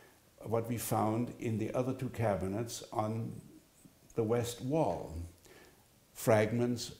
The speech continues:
of dishes. Now, it shows quite clearly that the family had three sets of dishes. First, earthenware, coarse stuff, utilitarian stuff,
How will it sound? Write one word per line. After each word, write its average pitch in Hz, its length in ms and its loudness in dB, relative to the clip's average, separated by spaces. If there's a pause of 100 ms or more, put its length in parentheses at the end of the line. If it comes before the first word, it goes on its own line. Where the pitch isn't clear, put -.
of - 240 -2
dishes. - 640 -2 (920)
Now, 117 180 4
it 113 140 0
shows 151 300 6
quite 104 360 2
clearly 107 440 2
that 139 200 -4
the 131 80 -4
family 107 500 -2
had 110 180 -2
three 113 300 -6
sets 104 420 -4
of - 260 -8
dishes. - 580 -6 (1500)
First, 123 540 4 (200)
earthenware, 123 640 6 (580)
coarse 180 400 4
stuff, - 680 -6 (580)
utilitarian 156 920 4
stuff, - 540 -14